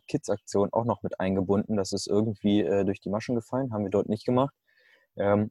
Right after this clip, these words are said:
und du hast jetzt die Möglichkeit, neben den fünfzehn Euro Startgeld auch noch fünf Euro on top, optional, freiwillig, wenn du das möchtest, an die Jugendarbeit Möhnesee zu spenden. Wenn du wissen willst, was die überhaupt machen, bevor du dich dafür entscheidest, dann kannst du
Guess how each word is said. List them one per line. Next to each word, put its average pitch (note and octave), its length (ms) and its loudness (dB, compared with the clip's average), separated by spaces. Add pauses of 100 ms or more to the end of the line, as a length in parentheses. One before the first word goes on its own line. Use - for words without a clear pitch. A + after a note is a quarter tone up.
(100)
und G#2 120 0
du A2 100 4
hast A2 120 0
jetzt A2+ 220 2
die G#2 80 4
Möglichkeit, G#2 760 4 (400)
neben G#2 240 4
den G2 140 2
fünfzehn - 400 0
Euro F#2 240 0
Startgeld G2+ 580 4
auch F#2 180 2
noch G2 180 -2
fünf A#2+ 340 4
Euro G2+ 440 6
on F#2+ 180 -2
top, F#2+ 240 2 (340)
optional, G2 520 6
freiwillig, A2 400 8
wenn G2 80 2
du G2+ 80 4
das G2+ 180 4
möchtest, F#2+ 500 -2 (340)
an A2 340 4
die A2 240 6 (260)
Jugendarbeit G2+ 720 6
Möhnesee A#2 520 8
zu - 140 2
spenden. G2+ 600 4
Wenn G#2+ 140 8
du A2 200 8 (200)
wissen G#2+ 320 4
willst, G#2 420 4
was G#2 180 4
die A#2 80 6
überhaupt G2+ 300 6
machen, A#2 320 4
bevor G#2 320 4
du G#2 240 6
dich G2 200 -2
dafür G2 280 2
entscheidest, F#2+ 580 2 (460)
dann F#2 100 -2
kannst F#2+ 240 2
du F2+ 180 4